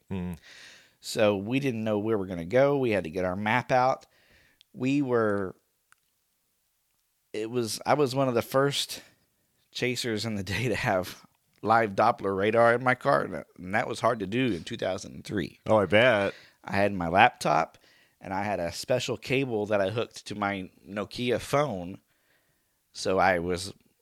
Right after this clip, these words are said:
Speaker 2: able to get very slow dial-up radar on my laptop. So I could see the cloud,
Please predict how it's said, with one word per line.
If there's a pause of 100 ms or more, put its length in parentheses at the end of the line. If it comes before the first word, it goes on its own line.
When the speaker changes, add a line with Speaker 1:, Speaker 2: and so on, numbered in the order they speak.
Speaker 2:
able
to
get
very
slow
dial-up
radar
on
my
laptop. (1040)
So
I
could
see
the
cloud,